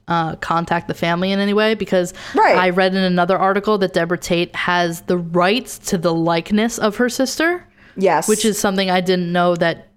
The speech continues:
Speaker 1: you could do, but I guess she's a famous person,
Speaker 2: Prince's
Speaker 1: so
Speaker 2: family did that.
Speaker 1: Oh,
Speaker 2: Remem-,
Speaker 1: okay.
Speaker 2: remember
Speaker 1: Oh,
Speaker 2: that
Speaker 1: yeah,
Speaker 2: whole
Speaker 1: yeah.
Speaker 2: big thing?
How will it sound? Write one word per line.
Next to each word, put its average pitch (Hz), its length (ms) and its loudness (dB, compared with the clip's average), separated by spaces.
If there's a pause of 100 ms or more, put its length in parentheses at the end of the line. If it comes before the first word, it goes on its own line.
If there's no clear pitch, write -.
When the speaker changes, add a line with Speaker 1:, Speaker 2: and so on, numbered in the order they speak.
Speaker 1:
you 190 140 -4
could 170 140 -4
do, 190 220 2
but 202 100 2
I 170 60 0
guess 165 220 0
she's - 260 -2
a 165 40 -6
famous 165 300 -2
person, 175 340 0
Speaker 2:
Prince's 233 360 2
Speaker 1:
so - 40 -6
Speaker 2:
family 220 440 2
did 156 220 -2
that. 135 280 -2 (1080)
Speaker 1:
Oh, 233 280 4
Speaker 2:
Remem-, 202 220 4
Speaker 1:
okay. 190 160 0
Speaker 2:
remember 277 320 6
Speaker 1:
Oh, 330 60 4
Speaker 2:
that 330 180 6
Speaker 1:
yeah, 339 60 2
Speaker 2:
whole 330 140 6
Speaker 1:
yeah. 302 180 6
Speaker 2:
big 180 80 -2
thing? 226 420 2